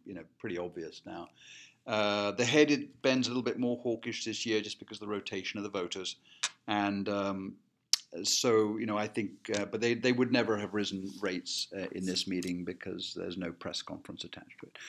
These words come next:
So, yeah, we're looking at perhaps another one in, in March and probably the, you know, the, the two, possibly three rate increases for the year. But as, as for now, no big, uh,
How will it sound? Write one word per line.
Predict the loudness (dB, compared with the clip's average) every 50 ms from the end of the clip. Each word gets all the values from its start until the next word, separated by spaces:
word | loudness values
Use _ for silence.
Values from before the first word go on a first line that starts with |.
| -12 -4
So, | 2 6 10 12 12 12 12 10 8 6 4 -4 2 8
yeah, | 10 12 12
we're | 12 10 10
looking | 8 8 8 6 4 4
at | 4 2 0 -4
perhaps | -2 -2 -2 -2 -2
another | -2 0 2 2 2
one | 2 0 -2 -2 -2
in, | -4 -2 0 0 0 0 -2 -4 -6
in | -4 -2
March | 0 0 0 0 0 -2 -4 -6 -8 -8
and | -8 -8 -6 -6
probably | -4 -4 -2 -2
the, | -2 -2 -2 -2 -4 -4
you | -6 -6
know, | -6 -6
the, | -6 -6 -8 -10 _ _ _ _ _
the | -12 -12
two, | -10 -6 -4 -2 -2 -2 -2 -4 -6
possibly | -8 -8 -8 -8 -10 -10
three | -8 -8 -8 -8 -8
rate | -8 -8 -10 -10 -12
increases | -14 -14 -10 -10 -10 -10 -10 -8 -8 -8 -8 -10 -12 -12
for | -10 -8
the | -8 -6
year. | -6 -8 -8 -8
But | -8 -8 -6 -8
as, | -8 -8 -10 -12 -10 -8
as | -8 -8
for | -6 -6 -6
now, | -4 -4 -4 -6 -8 -8 -12 _ _ _ _ _ _ _ _ _ -8
no | -6 -4 -2 -2 -2
big, | -4 -4 -6 -6 -6 -8 -8 -6
uh, | -6 -6 -6 -10